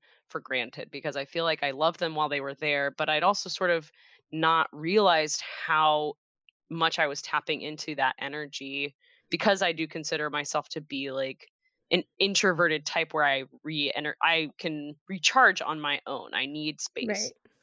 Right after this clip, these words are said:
Speaker 2: Right.
Speaker 1: But I didn't realize actually that I was drawing a lot of energy from those interactions during the
Speaker 2: Mm.
Speaker 1: day,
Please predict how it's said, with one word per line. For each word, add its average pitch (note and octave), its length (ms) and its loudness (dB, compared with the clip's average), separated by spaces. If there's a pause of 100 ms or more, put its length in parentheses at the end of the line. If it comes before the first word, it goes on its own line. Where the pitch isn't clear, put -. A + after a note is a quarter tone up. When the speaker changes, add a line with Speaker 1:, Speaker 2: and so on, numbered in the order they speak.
Speaker 2:
Right. - 160 -4
Speaker 1:
But F#3+ 100 6
I F#3 120 6
didn't G3 240 -8
realize G3 500 4
actually E3+ 340 -2
that F3 100 0
I E3+ 80 2
was E3 120 -8
drawing G#3 320 2
a A3 40 -4
lot F#3 140 2
of F3+ 80 -2
energy F3 440 -6
from F3 300 0
those F#3+ 220 -6
interactions D#3+ 600 -6
during E3 260 -4
the D#3+ 80 -6
Speaker 2:
Mm. A#3 420 4
Speaker 1:
day, F3+ 180 -4